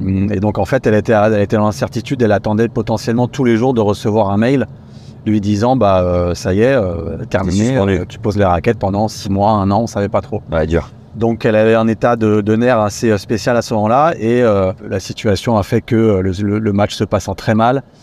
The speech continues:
Speaker 1: c'était un premier tour de tableau, euh, contre Sofia Zouk, je m'en rappelle très bien. Match, euh,
Speaker 2: Combien, Sofia, à l'époque ?
Speaker 1: un tout petit peu au-delà du top cent, je dirais cent dix, cent vingt par là.
Speaker 2: Et Alizé ?
Speaker 1: Et Alizé était, euh, si je me souviens bien, elle devait être trente et un ou trente-deux,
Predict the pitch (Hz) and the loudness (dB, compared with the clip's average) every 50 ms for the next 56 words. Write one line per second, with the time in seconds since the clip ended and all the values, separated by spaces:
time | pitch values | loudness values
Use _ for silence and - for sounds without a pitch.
0 | - - - - - - 98 - 104 101 - - - 107 110 104 - 113 101 - | -20 -20 -20 -12 -8 -8 -4 -2 -2 -2 0 0 0 2 2 2 0 -2 -4 -2
1 | - 117 104 104 107 113 120 123 120 107 95 92 90 90 98 104 104 107 107 - | 0 0 0 2 2 2 2 4 4 4 2 2 0 0 -2 -2 -2 -4 -6 -8
2 | - - 101 - - - - - - - 127 - - - 110 104 101 107 117 - | -6 -8 -8 -8 -6 -6 -6 -6 -6 -8 -8 -6 -2 0 0 0 2 0 0 0
3 | - 104 95 98 92 - 101 - - - 107 107 110 113 - - - - 104 104 | 0 0 0 0 0 -2 -4 -4 -2 0 2 2 2 0 -2 -4 -10 -4 -2 0
4 | 101 101 - - - - 113 104 - - - 113 - 104 98 101 104 113 127 - | 0 0 0 -2 -4 -4 -4 -4 -4 -6 -6 -4 -2 0 0 0 0 0 -4 -8
5 | - _ _ - - 98 - 98 104 110 110 - - 120 117 - - - _ - | -12 _ _ -20 -20 -14 -10 -10 -10 -10 -12 -16 -18 -20 -20 -20 -20 -20 _ -8
6 | - - 123 - - 131 120 - 180 160 - - 156 127 - 147 135 120 117 123 | -2 -2 -2 0 0 -2 -2 -2 -4 -4 -2 -2 -4 0 2 2 2 4 4 2
7 | 123 110 110 - 120 107 - - - 110 117 127 110 98 104 104 104 - - 117 | 2 2 0 0 0 -2 -2 0 -2 0 0 0 -2 -2 -2 -2 -2 -4 -2 -2
8 | 110 104 117 107 - - 117 104 98 113 117 110 110 101 101 107 131 156 - 104 | -2 -2 -4 -6 -6 -4 -2 -2 0 0 -2 0 -2 0 0 2 0 0 -2 -4
9 | 95 95 98 95 92 107 131 147 - - - - - - - - - - 113 113 | -4 -4 -2 -2 -2 -2 -2 -4 -8 -16 -20 -20 -20 -20 -20 -20 -8 -2 0 2
10 | 110 113 117 120 117 113 117 131 147 156 156 135 117 - - - 139 139 147 151 | 2 2 2 0 -2 0 0 2 2 4 4 2 0 -2 -4 -2 0 2 2 2
11 | 151 143 120 113 110 107 107 107 107 107 107 104 107 107 110 - - - 135 135 | 2 2 2 2 2 2 2 2 0 0 0 0 -2 -2 -4 -8 -10 -6 -4 0
12 | 147 151 147 - - 220 185 185 170 147 131 139 165 170 151 120 120 113 123 127 | 2 2 0 0 0 -2 0 0 0 0 2 2 0 0 2 0 0 0 0 -2
13 | - - - - - - 160 165 160 - - 147 143 147 151 147 127 107 - - | -2 -8 -20 -14 -4 0 0 0 0 0 0 0 2 2 2 0 0 -2 -4 -2
14 | 147 135 135 135 123 117 123 135 | -2 0 0 0 0 2 0 0